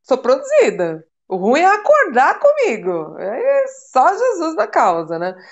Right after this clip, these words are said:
Acredito que enquanto houver, é,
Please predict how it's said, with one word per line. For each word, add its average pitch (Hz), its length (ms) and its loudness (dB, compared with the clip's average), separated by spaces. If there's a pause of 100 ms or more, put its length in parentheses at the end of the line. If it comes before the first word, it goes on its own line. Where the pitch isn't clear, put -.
(260)
Acredito 285 880 -4
que 277 100 -10
enquanto 262 400 -2
houver, 214 640 2 (360)
é, 196 600 4